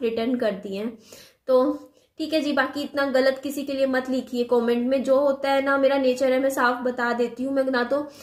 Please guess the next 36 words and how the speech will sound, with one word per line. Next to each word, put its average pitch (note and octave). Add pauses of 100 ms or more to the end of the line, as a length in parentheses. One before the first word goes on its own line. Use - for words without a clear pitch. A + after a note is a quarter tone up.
(240)
गलत C#4+
हूँ C#4+
और -
ना C4
ही D4+
मैं C#4
गलत C4
थी C4+
और C4+
ना C#4
ही D#4+
मैं D4
कभी C#4
गलत C4
होंगी, G#3+ (280)
समझ D4+
रहे E4
हो D4
वो B3+
चीज़। A#3+ (440)
मैं, C4+
मेरा D4+
जो D#4+
कैरेक्टर C#4+
है C#4 (300)
वो D4
दूध D4+
की D#4+
तरह C#4+
प्योर B3
है। G#3+
और C#4 (300)
अब D#4
आप D4
लोग D4
वो D4+